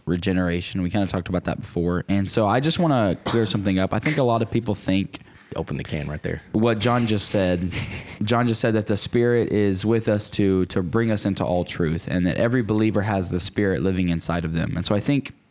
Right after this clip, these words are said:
Speaker 1: a lot of times we think of the Spirit as this idea that when we believe in Jesus,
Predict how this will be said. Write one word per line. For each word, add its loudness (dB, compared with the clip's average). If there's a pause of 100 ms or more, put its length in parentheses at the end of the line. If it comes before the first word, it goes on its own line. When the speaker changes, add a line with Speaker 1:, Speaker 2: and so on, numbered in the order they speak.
(1000)
Speaker 1:
a 2
lot 4
of 0
times 0 (480)
we 2
think 0
of 2
the 2
Spirit 2
as 0
this 2
idea 2
that 2
when 2
we 2
believe 2
in 0
Jesus, 0